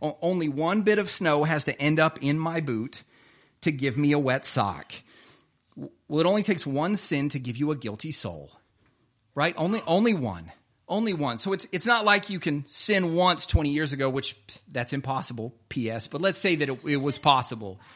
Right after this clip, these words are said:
You sinned once twenty years ago. That's the snow that ends up in your boot. Your sock is now wet,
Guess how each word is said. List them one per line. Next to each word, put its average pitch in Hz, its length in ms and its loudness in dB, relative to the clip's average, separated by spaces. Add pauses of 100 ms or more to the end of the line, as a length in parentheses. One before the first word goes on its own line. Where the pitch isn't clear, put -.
(140)
You 156 100 -4
sinned 202 240 -2
once 170 400 0
twenty 151 300 -2
years 139 260 0
ago. 117 300 -4 (400)
That's 170 260 4
the 196 100 -4
snow 180 300 0
that 156 140 -2
ends 143 180 0
up 139 160 -2
in 139 80 -2
your 131 120 -2
boot. 107 280 -8
Your 123 100 -6
sock 123 320 -4
is 110 120 -10
now 98 180 -12
wet, - 340 -20